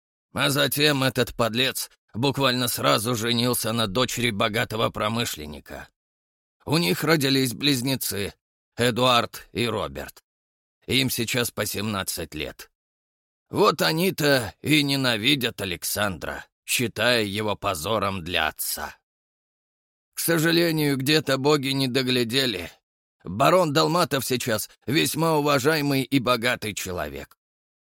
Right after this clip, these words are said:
Мне с ним не под силу тягаться. Я всего лишь старый охотник на монстров, сводящий концы с концами благодаря деньгам, положенным в банк на чёрный день.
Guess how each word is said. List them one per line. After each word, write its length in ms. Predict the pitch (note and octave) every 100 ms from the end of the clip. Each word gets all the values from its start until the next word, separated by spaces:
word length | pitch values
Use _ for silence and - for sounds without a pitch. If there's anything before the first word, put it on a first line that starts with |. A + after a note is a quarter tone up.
| _ _ -
Мне 320 | F2 G#2 B2+
с 100 | -
ним 220 | A#2+ A#2+
не 140 | A#2 G#2+
под 180 | G#2
силу 380 | - E2+ G#2+ A#2+
тягаться. 680 | G#2+ F#2+ D#2+ - - C2 B1 - _ _ _ _
Я 380 | - G2+ G2 F#2+
всего 360 | - G#2 G#2
лишь 220 | A2 F#2
старый 480 | - - F#2+ G2+ G2+
охотник 600 | F2 - A2 - F#2+ F2+
на 160 | G2 G2
монстров, 640 | F#2+ G#2+ F#2+ - - - _ -
сводящий 640 | - A#2 A2 G2+ - G#2
концы 380 | F#2+ G2+ G2 A2+
с 80 | G2
концами 580 | F#2 F#2 - B2 G2+ - - -
благодаря 540 | G2+ A#2+ A2 A2 A2
деньгам, 560 | G#2+ A#2+ A2 B2 G#2 - _
положенным 680 | B2+ B2+ B2 A2+ B2 A#2+ G#2+
в 100 | E2+
банк 340 | A2+ A2+ G2+
на 180 | G#2+ G#2+
чёрный 520 | - G#2 G2 E2 F2+
день. 340 | D#2 E2+ C2+